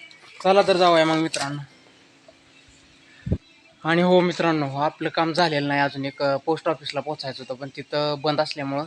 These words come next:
तिथलं काम थांबलेलं आहे आज. तर आता आपण उद्या एक चक्कर मारू.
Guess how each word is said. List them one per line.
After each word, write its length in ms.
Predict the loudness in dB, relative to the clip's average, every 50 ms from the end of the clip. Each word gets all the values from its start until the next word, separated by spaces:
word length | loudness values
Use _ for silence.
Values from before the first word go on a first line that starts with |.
| -8
तिथलं 220 | -12 -14 -12 -12 -8
काम 200 | -6 -6 -6 -6 -8 -12
थांबलेलं 340 | -12 -10 -8 -8 -8 -8 -6
आहे 80 | -8
आज. 80 | -8 -10 -14 -20 -20 -20 -20 -20 -20 _ _ -20 -16 -12
तर 60 | -10
आता 200 | -10 -4 -2 -2
आपण 240 | -2 -2 -2 -6 -4
उद्या 200 | -4 -2 0 -2
एक 100 | -2 -2
चक्कर 280 | -6 -12 -10 -10 -10 -8
मारू. 240 | -8 -8 -8 -10